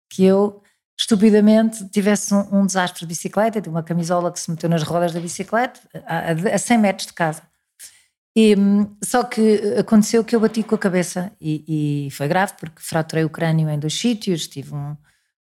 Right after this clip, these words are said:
fraturei o nariz, eh, tive um derrame cerebral grande, tive um traumatismo craniano, tive um edema ocular, assim, bem, enfim. E eu, eu tive três dias completamente fora. Eh, tudo o que eu conto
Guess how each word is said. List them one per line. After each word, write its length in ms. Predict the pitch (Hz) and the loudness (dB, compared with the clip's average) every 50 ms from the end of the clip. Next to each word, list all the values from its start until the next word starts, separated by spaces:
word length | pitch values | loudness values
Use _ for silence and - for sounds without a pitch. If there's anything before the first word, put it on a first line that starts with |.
| _ | _
fraturei 320 | - 175 160 160 - 165 165 | -2 -2 -2 0 0 0 2
o 20 | |
nariz, 680 | 170 185 185 196 220 226 226 226 226 - - - - | 4 4 4 4 4 4 4 4 2 -2 -6 -10 -10
eh, 120 | 151 147 135 - | -10 -10 -10 -8
tive 220 | - 156 147 151 | -8 -8 -6 -2
um 100 | 160 156 | -2 -2
derrame 300 | 151 - - 160 160 160 | -2 0 0 0 0 0
cerebral 480 | - - - 160 147 156 151 151 160 156 | 0 -2 -4 -2 -2 0 0 0 0 -2
grande, 460 | 180 202 214 214 214 208 196 185 160 | -2 0 2 2 2 2 0 -2 -8
tive 320 | - - 147 139 139 143 | -12 -12 -12 -10 -8 -8
um 180 | 151 147 147 143 | -6 -6 -6 -4
traumatismo 480 | - - 156 160 156 156 - 156 165 160 | -4 -4 -4 -4 -4 -6 -6 -6 -6 -6
craniano, 540 | - 156 160 160 165 190 220 226 220 202 170 | -4 -4 -2 0 2 2 4 4 4 2 0
tive 220 | - 151 147 151 | -2 -6 -10 -8
um 20 | |
edema 280 | 156 156 156 170 170 160 | -6 -4 -2 0 0 -2
ocular, 420 | 156 160 - 165 180 185 185 180 | -2 -4 -4 -2 0 0 0 0
assim, 260 | 170 170 - - 170 170 | -2 -6 -10 -12 -12 -12
bem, 180 | - - 165 | -12 -12 -12
enfim. 160 | 156 - - - _ _ _ _ _ _ _ _ _ _ _ _ _ _ _ _ _ _ _ _ _ _ _ _ _ _ _ | -12 -12 -14 -16 _ _ _ _ _ _ _ _ _ _ _ _ _ _ _ _ _ _ _ _ _ _ _ _ _ _ _
E 520 | 269 269 277 269 269 269 269 269 - - _ _ _ _ _ | 6 6 8 6 6 4 2 0 -2 -8 _ _ _ _ _
eu, 140 | 247 247 247 - | 2 2 2 4
eu 240 | 226 214 208 214 208 | 4 4 6 4 2
tive 240 | 208 - 214 170 | 0 -2 -4 -2
três 300 | - 226 214 220 214 190 | 2 2 4 4 4 2
dias 640 | 180 196 202 196 190 185 190 185 - - - - - _ _ _ | 2 2 4 4 4 4 2 0 -4 -6 -10 -12 -14 _ _ _
completamente 600 | - 180 160 196 196 196 202 196 202 202 196 190 - | -8 -4 -2 -2 -2 0 2 2 2 2 0 -2 -4
fora. 520 | - - 208 196 185 175 165 156 156 - _ _ _ _ _ _ _ _ _ - | -4 -2 0 0 0 0 -2 -4 -6 -10 _ _ _ _ _ _ _ _ _ -8
Eh, 480 | 160 147 143 143 139 135 131 131 - - _ _ _ _ _ _ - | -4 -2 -2 0 -2 -2 -4 -6 -10 -14 _ _ _ _ _ _ 2
tudo 260 | 196 196 180 185 190 | 2 4 4 4 2
o 40 | - | 2
que 120 | - 185 | 2 2
eu 140 | 185 175 160 | 2 2 2
conto 600 | - - - 196 202 202 196 202 - 220 269 - | 0 2 4 4 4 4 2 0 -2 -4 -6 -6